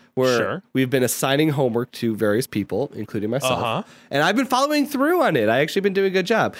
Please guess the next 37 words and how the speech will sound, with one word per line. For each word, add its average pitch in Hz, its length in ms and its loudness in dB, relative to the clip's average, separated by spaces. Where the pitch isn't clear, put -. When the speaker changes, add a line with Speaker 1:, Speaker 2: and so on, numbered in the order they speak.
Speaker 1:
But 185 100 2
before 220 220 0
we 262 100 2
get 220 140 0
to 185 80 0
that, 135 360 0
I 156 60 2
have 165 100 0
to 147 60 -4
say 147 160 0
something 110 280 0
first. - 340 -4
Speaker 2:
Okay. 196 320 -4
Speaker 1:
Have 170 140 2
you 185 120 2
seen 240 180 0
the 226 60 4
movie 160 300 2
Icarus? - 640 -2
Speaker 2:
Icarus. 123 500 -2
No, 147 160 2
but 113 80 -2
I've 107 100 0
heard 202 140 2
about 101 240 0
it. 180 160 -6
Speaker 1:
It's 131 200 -2
really 180 440 -2
good. 165 280 0
It's 139 120 -2
on 131 140 0
Netflix. 156 420 -2
It's 127 120 -2
about 127 160 0
the 120 100 -2
Russian 131 340 0
doping, 151 540 0